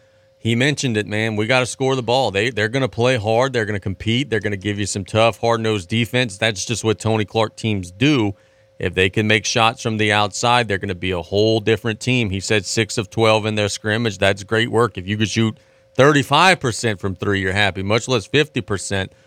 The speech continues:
Um, they're gonna be one of those teams that if they are hot, they could jump up and they could bite you. And they could, uh,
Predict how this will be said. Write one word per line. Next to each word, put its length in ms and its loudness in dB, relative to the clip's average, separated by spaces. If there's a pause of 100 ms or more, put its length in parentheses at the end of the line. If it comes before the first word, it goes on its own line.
(200)
Um, 480 2 (680)
they're 140 0
gonna 140 2
be 80 2
one 140 2
of 100 2
those 180 0
teams 320 0
that 80 2
if 140 0
they 240 2
are 140 2
hot, 440 2
they 160 -4
could 160 -6
jump 240 -2
up 140 -2
and 120 -4
they 120 0
could 160 -6
bite 300 2
you. 80 -2
And 140 -4
they 120 2
could, 200 -2
uh, 320 2